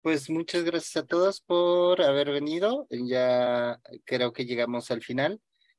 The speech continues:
Les agradecemos a todos, no sin antes recordarles que les sigan a nuestra, que nos sigan en nuestras redes sociales. Nos pueden seguir en nuestro Instagram, arroba erugarou,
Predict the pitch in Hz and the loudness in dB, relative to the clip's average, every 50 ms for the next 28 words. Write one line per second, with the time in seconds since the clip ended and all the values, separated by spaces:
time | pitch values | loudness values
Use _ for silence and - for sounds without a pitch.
0 | _ - 127 127 117 - 131 117 117 117 117 110 - 127 127 131 131 131 131 127 | _ -4 -4 -4 -2 -2 -2 -2 -2 -2 -4 -6 -6 -6 -6 -6 -6 -6 -8 -2
1 | - 160 170 185 196 202 180 175 160 143 - - 151 147 143 139 139 - 143 139 | 0 2 4 4 4 2 2 -2 -4 -4 -4 -4 -4 -2 -4 -4 -6 -6 -6 -6
2 | 147 139 - 151 143 147 151 151 151 160 165 160 - - 131 117 117 - - 131 | -6 -4 -4 -2 2 4 4 4 4 0 -4 -6 -6 -8 -8 -8 -8 -8 -4 -4
3 | 127 127 127 123 123 123 117 - - - - 123 - 139 139 139 135 - 160 160 | -4 -2 -2 -4 -4 -6 -6 -8 -8 -8 -6 -2 0 0 0 0 -2 -2 -2 0
4 | 160 160 151 143 139 135 - 131 120 120 135 139 139 135 - 151 - - 214 208 | 0 -2 -2 -4 -6 -6 -6 -6 -2 0 0 0 0 -2 -6 -8 0 4 4 4
5 | 202 208 247 285 - - - _ _ _ _ _ _ _ _ _ _ _ - 147 | 4 2 -2 -4 -8 -14 -20 _ _ _ _ _ _ _ _ _ _ _ -4 -2
6 | 143 135 135 - 143 147 156 151 - 165 160 160 165 175 185 196 202 208 - - | -2 -2 -2 0 0 0 0 0 0 -2 0 0 2 2 2 2 0 -2 -4 0
7 | 139 135 131 131 131 131 131 127 127 - 135 135 143 156 151 - - 185 180 180 | 2 4 4 4 2 0 -2 -4 -6 -4 -4 -2 -2 -4 -4 0 2 4 4 6
8 | 196 202 202 208 214 208 - 127 127 123 123 135 135 143 147 147 147 147 - - | 6 6 6 6 4 0 -2 -2 0 0 0 0 2 2 4 4 2 0 -2 -2
9 | 135 139 135 131 127 120 113 117 123 139 170 214 254 | -2 -2 -2 -2 0 0 2 4 4 4 4 2 0